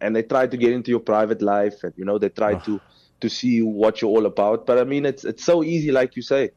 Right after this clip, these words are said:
Speaker 1: you know, people can just put out something, and, and sometimes, you know,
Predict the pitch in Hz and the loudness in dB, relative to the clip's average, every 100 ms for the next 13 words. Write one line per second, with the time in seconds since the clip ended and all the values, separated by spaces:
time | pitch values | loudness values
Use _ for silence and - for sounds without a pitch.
0 | _ 107 101 113 - 139 - 123 120 _ | _ -4 -2 -2 -2 -4 0 0 -2 _
1 | _ _ _ - 110 127 - 147 131 - | _ _ _ -4 0 -2 2 2 2 2
2 | 123 127 147 139 131 - 135 135 165 175 | 0 0 -2 0 -2 -2 -4 0 -2 0
3 | 180 170 151 - 143 139 143 156 | 0 0 -6 -6 -2 2 2 0